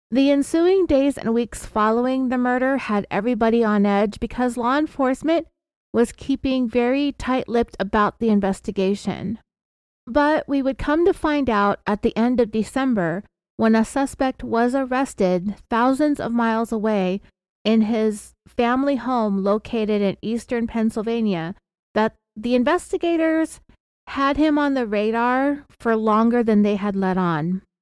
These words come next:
The one thing they did not want to do was tip their suspect off or cause him to flee or to destroy evidence.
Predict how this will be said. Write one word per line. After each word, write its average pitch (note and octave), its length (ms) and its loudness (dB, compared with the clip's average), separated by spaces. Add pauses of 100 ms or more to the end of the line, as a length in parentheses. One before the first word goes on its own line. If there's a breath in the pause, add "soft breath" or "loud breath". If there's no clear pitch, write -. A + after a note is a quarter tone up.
(460)
The C4+ 160 4
one D4 340 2
thing F#4 320 2
they D4+ 140 2
did A#3 200 0
not A#3 340 2
want A#3 240 0
to A3+ 100 2
do A3 400 2
was A3 280 0
tip - 360 -4
their C4 200 0
suspect A3 640 -4
off G3+ 400 0 (340 soft breath)
or G#3+ 140 2
cause A#3 400 -2
him A#3+ 300 0
to G#3+ 120 -2
flee A3 600 -2
or G3 180 0
to - 260 -10
destroy G3 540 -2
evidence. F3+ 640 -4